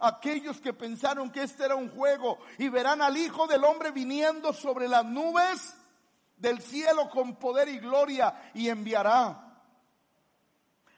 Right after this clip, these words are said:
a sus ángeles con gran, gran voz de trompeta,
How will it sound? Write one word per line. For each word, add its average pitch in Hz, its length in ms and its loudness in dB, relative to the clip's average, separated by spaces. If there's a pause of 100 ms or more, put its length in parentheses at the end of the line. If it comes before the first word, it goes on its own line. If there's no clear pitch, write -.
(160)
a 240 120 4
sus 220 300 -6
ángeles 262 600 0
con 233 360 -6
gran, 277 260 -2 (220)
gran 269 380 2
voz 285 220 6
de 285 100 4
trompeta, 247 840 0